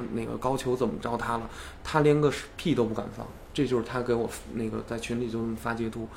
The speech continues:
但是没，也没有人能看懂。为什么没有人能看懂呢？因为是两个不知道是谁，什么这儿一个微信，这儿一个微信，这儿一个微信，这么聊这个故事，聊管理的一个，一个那种跟微信截图似的，他就用这种办法来，来骂，骂人，你懂吗？就，就这么狠，那意思我是李逵，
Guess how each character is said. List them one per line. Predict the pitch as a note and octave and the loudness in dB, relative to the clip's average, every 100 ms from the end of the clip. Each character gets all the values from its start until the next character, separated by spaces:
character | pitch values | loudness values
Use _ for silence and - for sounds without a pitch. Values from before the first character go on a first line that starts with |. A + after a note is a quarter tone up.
| - - | -14 -2
但 | E3+ | 0
是 | A#2 | 2
没， | C#3+ | 2
也 | C#3 | 4
没 | A2+ | 6
有 | F#3+ | 8
人 | D#3 | 8
能 | F3 | 6
看 | G3 D#3+ | 6 6
懂。 | A#2+ | 10
为 | G3+ | 10
什 | D3+ | 10
么 | |
没 | C3+ | 10
有 | C3 | 10
人 | |
能 | A#2 | 8
看 | B2 D3 | 8 8
懂 | B2+ G#2+ | 8 8
呢？ | A#2 - - - | 4 2 -8 8
因 | F3+ | 10
为 | |
是 | F3+ F#3 D#3 - - | 12 10 8 6 0
两 | C3+ A#2 | 4 6
个 | A#2 | 4
不 | - | 6
知 | G3 | 10
道 | B3+ | 10
是 | - | 10
谁， | C3 A#2 A#2+ | 2 4 2
什 | C3 | 2
么 | D3 E3+ | -4 2
这 | G#3+ | 4
儿 | F3+ | 4
一 | |
个 | F3 E3+ | 6 6
微 | D#3+ F3 | 6 4
信， | F3 E3 | 4 2
这 | D3 | 4
儿 | D#3 | 4
一 | |
个 | D#3+ | 6
微 | D#3 | 4
信， | D#3+ D3+ | 2 2
这 | E3 | 4
儿 | D#3 | 4
一 | |
个 | C3+ | 4
微 | |
信， | C#3+ D3 | 2 2
这 | C#3+ | 2
么 | C3+ | 4
聊 | A#2+ A#2 B2 | 4 4 6
这 | D#3 | 6
个 | D3+ | 6
故 | D3+ C#3+ | 4 2
事， | - | 0
聊 | A2 B2+ | 2 4
管 | C#3+ C3 | 6 6
理 | B2+ | 4
的 | G2 | 2
一 | A2 | -2
个， | B2+ - - - | -2 -6 -14 -8
一 | B2+ | -2
个 | C#3 | 2
那 | C#3 | 2
种 | A2+ A2 | 0 0
跟 | C#3+ | 2
微 | D3+ | 4
信 | D3 B2+ | 2 4
截 | B2 | 4
图 | B2+ A2+ | 6 0
似 | B2 | 0
的， | A#2 - - | -2 -4 -10
他 | - | 2
就 | |
用 | E3 D#3+ | 6 8
这 | E3 | 8
种 | C3+ | 6
办 | G#2+ A#2+ | 6 4
法 | A2 A2 | 4 -4
来， | G#2+ A2+ - - - - - | -2 -4 -4 -14 -16 -18 -2
来 | A#2+ C3 | 2 4
骂， | C#3+ D3 - - | 4 2 -6 -8
骂 | C#3+ | -6
人， | A#2 A2+ A#2 | -6 -6 -4
你 | B2+ | -2
懂 | A#2 | 0
吗？ | A2+ - | -2 -6
就， | - D#3+ - | -10 -8 -2
就 | A#3 | 4
这 | C#4+ | 6
么 | B3 | 6
狠， | - G#2+ | 4 0
那 | D#3+ | 6
意 | A3+ | 6
思 | F#3+ | 6
我 | D#3+ D#3+ | 6 4
是 | A3+ | 6
李 | E3 | 4
逵， | B2+ C#3 F3+ | 4 2 2